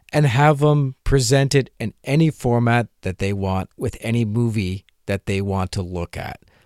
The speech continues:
I'm going to give them that agency and give them examples and have them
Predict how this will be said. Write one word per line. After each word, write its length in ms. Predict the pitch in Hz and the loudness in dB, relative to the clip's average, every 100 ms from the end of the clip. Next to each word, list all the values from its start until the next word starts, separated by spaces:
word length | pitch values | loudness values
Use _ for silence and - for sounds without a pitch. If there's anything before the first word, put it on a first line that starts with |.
| _ - | _ -8
I'm 200 | 110 131 | -2 0
going 180 | 127 120 | 0 0
to 100 | 107 | -2
give 220 | 104 120 | -4 -4
them 220 | 104 101 | -2 -4
that 240 | 95 92 92 | -4 -4 -6
agency 640 | 135 117 117 110 - 101 | -6 -4 -4 -4 -6 -6
and 160 | 80 101 | -6 -6
give 140 | 113 | -6
them 100 | 92 | -4
examples 680 | 92 92 98 92 87 90 90 - | -6 -6 -6 -6 -6 -6 -8 -10
and 160 | 73 - | -12 -10
have 300 | - 92 95 | -6 -6 -4
them 260 | 90 92 | -6 -8